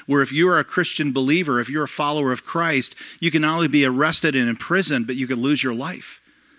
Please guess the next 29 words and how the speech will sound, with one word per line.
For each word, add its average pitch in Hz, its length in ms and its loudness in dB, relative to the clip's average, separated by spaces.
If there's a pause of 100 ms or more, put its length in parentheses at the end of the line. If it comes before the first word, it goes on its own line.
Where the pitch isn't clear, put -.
(840)
So 160 160 0
these 170 240 0
words 175 400 0
have 147 180 0
a 135 60 -2
different 151 400 -2
impact 127 500 -2
for 127 160 -4
them. 117 380 -4 (400)
And 143 100 2
the 151 60 2
Lord 185 220 2
is 170 80 -2
saying, 165 320 2
just 196 340 0
because 180 360 -4
things 180 440 -2
in 147 240 0
this 156 180 -2
world 156 460 -4
don't 160 280 -6
go 165 300 -2
the 143 120 0
way 151 320 2
that 143 120 -6
you 131 140 2
think 160 240 -4
they 143 140 -2
do, 139 360 4